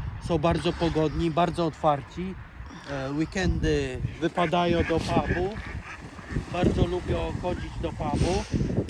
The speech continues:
O, nasz pupil pogonił kaczuszki. Zagrożenie może być łabędzie. Już zwróciły uwagę na naszego pupila łabędzie.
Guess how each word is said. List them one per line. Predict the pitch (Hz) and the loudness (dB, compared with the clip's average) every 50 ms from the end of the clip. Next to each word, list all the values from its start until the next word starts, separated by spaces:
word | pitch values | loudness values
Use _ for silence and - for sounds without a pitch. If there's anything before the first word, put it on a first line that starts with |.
| - - - - - - - - | -6 -8 -8 -8 -6 -4 -4 -2
O, | |
nasz | - - - - - | -2 -4 -4 -6 -6
pupil | - - - - - - - | -8 -8 -6 -6 -6 -8 -6
pogonił | - - - - 151 160 160 - 294 285 - 131 135 - | -6 -4 -4 -2 0 -2 -2 -2 -2 -2 -4 -4 -4 -6
kaczuszki. | 165 156 - - - - - - - - - - - - - - - - - - - - - - - - - - - - - - - - - - - - - - - - - - - - - - - - - - - - | -8 -8 -8 -6 -2 0 0 0 0 0 0 0 0 0 -2 -4 -6 -4 -2 0 2 2 4 4 4 4 4 2 0 0 -4 -6 -6 -6 -6 -2 0 0 0 0 -2 -2 -2 -4 -6 -6 -4 -2 -2 -2 -2 -2 -2 -2
Zagrożenie | - - - 160 170 - - 180 175 170 160 160 | -2 -4 -4 -6 -6 -4 -4 -4 -2 -2 -4 -4
może | 156 165 170 - 165 160 | -4 -4 -4 -4 -4 -4
być | 147 160 170 175 - - - - - - - - | -2 -2 -2 -2 -2 -2 -4 -4 -4 -4 -2 -2
łabędzie. | 165 165 160 165 156 156 - - - 165 170 190 208 220 214 185 - | -2 0 0 0 0 0 -2 -2 -2 0 0 0 0 -2 -4 -4 -4
Już | 160 160 156 | -4 -4 -4
zwróciły | 165 - 160 165 160 - - 170 170 160 160 | -4 -6 -4 -4 -4 -4 -4 -4 -2 -2 -2
uwagę | 151 147 160 156 147 156 165 180 202 214 202 175 | -2 -2 -2 -2 -2 0 -2 -2 -4 -4 -6 -8
na | 165 156 | -8 -6
naszego | 160 156 147 - 175 160 151 156 | -6 -6 -6 -6 -8 -8 -8 -8
pupila | 151 - - - - 156 147 147 151 | -8 -8 -10 -10 -8 -6 -4 -4 -2
łabędzie. | 139 135 131 127 127 127 - - - 131 - | -4 -4 -4 -4 -4 -2 -2 -2 0 0 0